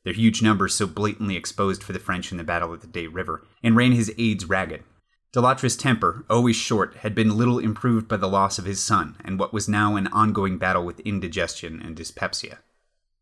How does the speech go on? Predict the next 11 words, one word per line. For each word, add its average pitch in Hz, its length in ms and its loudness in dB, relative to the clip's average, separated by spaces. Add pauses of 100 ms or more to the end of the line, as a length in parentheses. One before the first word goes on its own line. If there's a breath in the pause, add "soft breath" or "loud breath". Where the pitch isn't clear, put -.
Even 160 180 4
his 135 140 4
most 135 260 4
trusted 123 420 0
aides 123 280 4
became 110 320 2
subject 117 420 0
to 110 60 -8
tirades 101 600 -2
and 92 220 -10
suspicions. - 760 -6